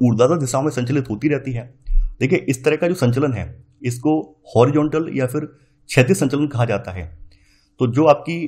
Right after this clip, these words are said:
प्लेटें हैं, जैसा कि आपने पढ़ा है कि हमारा जो स्थल मंडल है इसकी निचली, निचली जो स्टेज है, निचली, नीचे सतह पर प्लेटें पाई जाती हैं और प्लेटें लगातार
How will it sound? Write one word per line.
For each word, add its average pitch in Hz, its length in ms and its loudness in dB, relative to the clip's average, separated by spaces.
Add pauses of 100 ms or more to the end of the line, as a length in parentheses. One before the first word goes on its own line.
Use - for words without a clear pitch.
(220)
प्लेटें 120 300 2
हैं, 139 160 -4 (380)
जैसा 117 220 -2
कि 123 100 -6
आपने 127 180 -2
पढ़ा 120 200 0
है 131 120 -4
कि 135 100 -10
हमारा 117 260 -2
जो 131 180 -4
स्थल 139 260 -4
मंडल 135 240 -2
है 131 60 -4
इसकी 135 200 -6
निचली, 147 260 0 (580)
निचली 127 320 2
जो 151 160 4
स्टेज 127 300 0
है, 123 60 0
निचली, 127 320 -6 (180)
नीचे 120 240 -2
सतह 127 260 0
पर 135 180 -4 (100)
प्लेटें 117 320 -2
पाई 131 160 2
जाती 127 280 -4
हैं 117 200 -8 (360)
और 131 100 0
प्लेटें 127 320 0
लगातार 147 440 -2